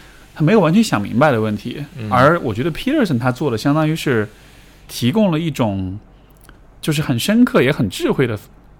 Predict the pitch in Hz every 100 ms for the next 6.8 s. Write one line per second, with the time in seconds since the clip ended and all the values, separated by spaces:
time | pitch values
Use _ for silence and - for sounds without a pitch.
0 | - 127 104 156 147 156 127 104 156 123
1 | 117 - 117 104 101 135 120 117 - -
2 | 101 80 87 123 139 90 101 104 - -
3 | - - - 180 196 160 113 123 131 90
4 | - 101 175 151 104 101 92 - - -
5 | - - - - - - - 180 113 85
6 | 98 123 143 143 - 139 85